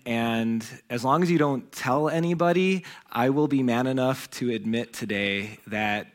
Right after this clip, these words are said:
I, too, <laughs> as a young boy, wanted a Cabbage Patch Kid doll. But the problem was, as you also might remember, they were really hard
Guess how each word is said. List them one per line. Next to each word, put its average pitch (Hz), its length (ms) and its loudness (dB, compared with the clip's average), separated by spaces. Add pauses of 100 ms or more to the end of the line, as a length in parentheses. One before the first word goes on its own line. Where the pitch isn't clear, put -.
(180)
I, 127 280 2
too, 113 580 -4 (340)
<laughs> - 380 -14
as 143 180 0
a 160 80 4
young 143 360 0
boy, 117 380 0 (320)
wanted 143 460 4
a 123 160 0
Cabbage 139 440 0
Patch 123 340 0
Kid 110 200 -4
doll. 165 260 4
But 151 180 0 (240)
the 180 80 4
problem 285 500 6
was, 151 540 4 (760)
as 151 180 4
you 135 140 4
also 156 260 2
might 110 220 -2
remember, 104 380 -4
they 156 140 -4
were 131 120 -4
really 110 300 -4
hard 98 460 -6